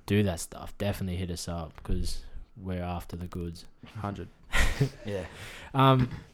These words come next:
Speaker 1: I'm pretty sure that's all I had to
Speaker 3: For
Speaker 1: talk
Speaker 3: the other
Speaker 1: about.
Speaker 3: shit.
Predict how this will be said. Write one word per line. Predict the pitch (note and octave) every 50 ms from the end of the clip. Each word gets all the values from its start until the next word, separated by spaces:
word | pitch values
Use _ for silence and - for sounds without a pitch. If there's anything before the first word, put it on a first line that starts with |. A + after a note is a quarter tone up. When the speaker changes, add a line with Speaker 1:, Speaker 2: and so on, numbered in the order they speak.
| - - - - -
Speaker 1:
I'm | B2 A#2+
pretty | - - C#3+ C#3+
sure | A#2+ - A#2+ A2
that's | A2 G#2+ - -
all | A2 G#2 G#2
I | G#2 G2+ G2 F#2 F#2 - _ - - _ -
had | - - - - A2 G#2+ G2 G2 F#3+ - _ _ _ _ _ _ _ _ _ _ _ _ _ _ _ _ _ _ _ -
to | - - F3
Speaker 3:
For | -
Speaker 1:
talk | - A3+ - E3+
Speaker 3:
the | - -
other | A2+ A#2+
Speaker 1:
about. | B2 A#2+
Speaker 3:
shit. | - - G2+ F#2+